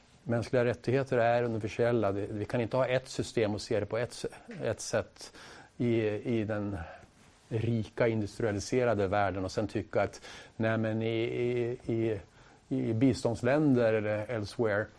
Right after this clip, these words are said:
där måste vi tillåta det därför att kvinnorna kan ju inte försörja sig annars. Det, det, sån hållning vore, tycker jag är omöjlig. Jag kan inte förstå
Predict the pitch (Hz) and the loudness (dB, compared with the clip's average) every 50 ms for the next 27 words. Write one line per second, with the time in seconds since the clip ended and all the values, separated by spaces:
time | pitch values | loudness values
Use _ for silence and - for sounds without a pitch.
0 | - - - - - - - - 98 110 120 131 139 143 139 135 123 113 107 104 | -20 -20 -20 -20 -20 -12 -6 -2 0 2 4 4 4 6 6 6 4 4 2 0
1 | 101 98 - - - - 92 - - 113 101 101 98 95 - 117 101 98 95 90 | -2 -4 -6 -8 -6 -6 -6 -4 -4 -4 -2 -4 -4 -4 -2 -2 -2 -2 -2 -2
2 | 98 92 - - 104 90 - - - - - - - - - - - - - - | -4 -4 -2 -4 -4 -4 -6 -12 -14 -12 -12 -12 -14 -16 -12 -8 -8 -8 -8 -8
3 | - - - - 110 95 92 92 104 107 98 - 113 101 95 92 87 - 101 95 | -14 -16 -10 -6 -4 -4 -2 -2 -2 -4 -4 -4 -4 -4 -4 -4 -4 -4 -2 -2
4 | 92 92 - - - _ _ - - 104 - - 101 120 135 151 131 110 - - | -2 -4 -8 -14 -20 _ _ -10 -8 -8 -4 -2 0 4 4 4 4 4 2 -4
5 | 107 107 120 120 131 127 - - - - - _ _ - - _ _ - - _ | -6 -6 -6 -10 -10 -10 -12 -12 -14 -16 -18 _ _ -20 -20 _ _ -20 -20 _
6 | _ _ _ _ _ _ _ _ - 117 113 110 110 110 117 - 127 127 120 98 | _ _ _ _ _ _ _ _ -8 -4 -4 -4 -4 -4 -6 -8 -8 -8 -8 -8
7 | - - 135 123 117 92 110 101 92 95 104 104 101 104 101 101 110 - - - | -4 0 0 0 2 2 0 0 0 0 -2 -2 -2 -2 -2 -4 -6 -8 -10 -8
8 | - 113 104 - 110 117 110 95 92 98 101 110 117 113 104 110 113 - _ - | -6 -4 0 0 2 2 2 0 0 -2 -2 -2 -4 -4 -6 -8 -12 -16 _ -12
9 | - 110 - - 117 107 101 - - 110 98 - - 120 117 113 | -12 -12 -10 -8 -10 -8 -8 -8 -10 -10 -10 -6 -4 -2 0 -2